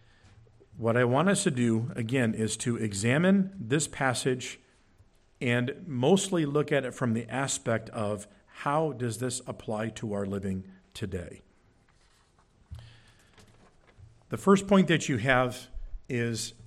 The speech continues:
an invalid practice. And like I say, don't worry about the ones after that.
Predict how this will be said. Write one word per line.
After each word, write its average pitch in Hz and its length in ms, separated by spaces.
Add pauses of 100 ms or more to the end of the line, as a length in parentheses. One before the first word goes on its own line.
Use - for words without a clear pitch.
an 117 140
invalid 131 680
practice. - 640
And 95 160
like 120 180
I 117 60
say, 107 220
don't 127 220
worry 147 200
about 131 280
the 127 80
ones 120 260
after 135 280
that. 135 380